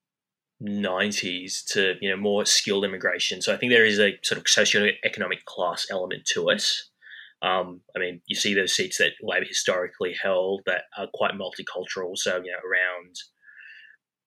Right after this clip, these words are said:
say, like, Hurstville, um, just as an example, that Labor held for, you know, a very long time, um,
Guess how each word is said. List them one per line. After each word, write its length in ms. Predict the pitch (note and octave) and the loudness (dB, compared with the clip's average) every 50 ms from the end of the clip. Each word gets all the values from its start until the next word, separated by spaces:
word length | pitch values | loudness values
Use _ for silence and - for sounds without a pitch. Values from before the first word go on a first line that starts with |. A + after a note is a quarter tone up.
| _ _ _ _ _ _ | _ _ _ _ _ _
say, 440 | - - - G2+ F#2 F2+ F2+ F#2 F2+ | -4 0 2 4 4 4 4 2 0
like, 380 | F2+ F2+ E2+ - - - - _ _ _ _ _ _ _ _ _ _ _ _ _ _ _ _ _ _ _ - - - - - _ - - | -2 -4 -6 -8 -14 -20 -20 _ _ _ _ _ _ _ _ _ _ _ _ _ _ _ _ _ _ _ -18 -16 -16 -16 -12 _ -8 2
Hurstville, 840 | A#2 A#2+ G#2+ G2+ - - - G2 F#2+ F#2 F#2 F#2+ F#2+ F#2+ F#2+ G2 - _ - | 6 6 6 8 6 4 4 2 0 0 0 -2 -2 -2 -4 -6 -8 _ -8
um, 440 | - F#2+ F#2 F2+ F2+ F2+ F2+ F#2 _ _ _ _ _ - | -6 -6 -4 -4 -6 -8 -12 -18 _ _ _ _ _ -4
just 160 | - A2 - | -2 -2 0
as 220 | - G2 G2 F#2 F#2+ | 0 0 0 0 -4
an 60 | F#2 | -6
example, 720 | F2+ F2+ F#2 F#2 F2+ F2+ F#2 - - F#2+ F#2 F#2+ F#2 - - _ _ - - - - - _ _ _ _ _ _ _ _ _ _ _ _ _ _ _ _ _ _ _ _ | -8 -6 -6 -6 -4 -6 -6 -6 -6 -6 -6 -6 -8 -10 -14 _ _ -20 -20 -20 -20 -20 _ _ _ _ _ _ _ _ _ _ _ _ _ _ _ _ _ _ _ _
that 160 | - G2+ E2+ | 2 2 4
Labor 280 | F#2+ G#2 G2 G2 G2 F#2 | 4 4 4 4 2 2
held 380 | F#2+ G2 F#2+ F2+ F2+ F2 F2 - | -2 0 0 0 0 -2 -4 -2
for, 140 | G#2 F#2 | -2 -2
you 100 | F2+ F#2 | -2 -2
know, 120 | F2 F2+ - | -6 -6 -8
a 60 | F#2 | -4
very 240 | - G#2+ G2 G2 F#2+ | 0 2 2 2 2
long 200 | F#2+ F2+ E2+ F2 | 0 -2 -4 -6
time, 600 | E2 - - F#2+ F2+ F2 E2 E2+ E2+ F#2 A#2+ C3+ C3+ - | -8 -6 -6 -6 -6 -8 -8 -10 -12 -14 -14 -12 -10 -8
um, 340 | F2+ F2+ F2 F2 E2+ F2 | -8 -8 -8 -10 -12 -16